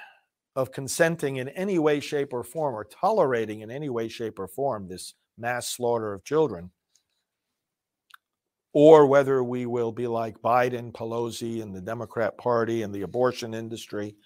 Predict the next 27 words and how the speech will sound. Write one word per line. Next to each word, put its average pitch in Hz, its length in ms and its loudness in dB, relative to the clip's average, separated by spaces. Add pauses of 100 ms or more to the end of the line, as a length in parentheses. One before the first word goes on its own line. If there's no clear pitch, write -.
(500)
and 113 160 -10
say, 120 320 2
continue 131 500 -4
to 117 80 -4
say, 107 600 -2 (300)
"Oh, 120 260 6
this 107 320 -6
is 95 360 -6
okay, 101 680 -4
this 92 240 -10
is 110 180 -10
a 101 80 -12
right, 98 420 -6
this - 200 -12
is 92 200 -14
a 78 60 -18
choice." - 560 -12 (320)
What 160 400 6
an 104 180 -10 (220)
insult - 720 -4 (760)
to - 120 -4
humanity, 143 960 2
to 135 160 -10
civilization, 127 1120 0
to 110 140 -10
basic 107 640 -4
decency. 120 760 -4